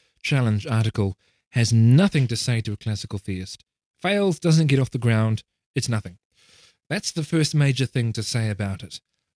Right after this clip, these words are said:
But you might say, "Glenn, that's a bit too easy." After all, lots of Christians today aren't familiar with the metaphysical background of classical theism,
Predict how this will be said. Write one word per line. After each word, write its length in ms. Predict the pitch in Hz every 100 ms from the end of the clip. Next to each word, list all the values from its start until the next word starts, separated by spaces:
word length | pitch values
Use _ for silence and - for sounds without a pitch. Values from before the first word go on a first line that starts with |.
| _
But 220 | 208 262
you 100 | 175
might 280 | 165 151 143
say, 260 | - 151 143
"Glenn, 420 | 135 139 139 123 123 _ _ _ _ _ _ _ -
that's 180 | - -
a 60 | 247
bit 200 | 208 -
too 240 | 208 170
easy." 440 | 170 143 107 90 _ _ _ _ _ - _ _
After 360 | - 226 202 156
all, 160 | 175 117
lots 340 | 131 208 -
of 140 | 170
Christians 440 | - 156 - 139 127
today 360 | 135 123 120 127
aren't 260 | 135 143
familiar 500 | - 131 127 123 117
with 160 | 110 -
the 100 | 117
metaphysical 720 | 120 120 120 123 110 117 110
background 520 | 107 117 117 117 107
of 120 | 107
classical 360 | - 117 - 117
theism, 420 | - 110 107 113